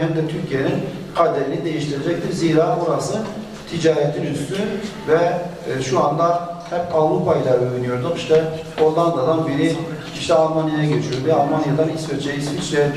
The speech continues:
vesaire derken veyahut İsveç'te çalışan biri on beş kilometre ötedeki, e, işte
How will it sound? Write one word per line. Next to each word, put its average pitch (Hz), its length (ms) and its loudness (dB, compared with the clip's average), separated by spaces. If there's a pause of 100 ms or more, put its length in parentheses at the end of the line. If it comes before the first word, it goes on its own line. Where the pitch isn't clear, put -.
vesaire 160 420 2
derken 170 320 2
veyahut 160 240 4 (340)
İsveç'te 165 520 2
çalışan 151 360 2 (140)
biri 165 80 4
on 165 200 2
beş 160 120 2
kilometre 156 500 2
ötedeki, 160 760 0 (460)
e, 143 300 2
işte 147 180 2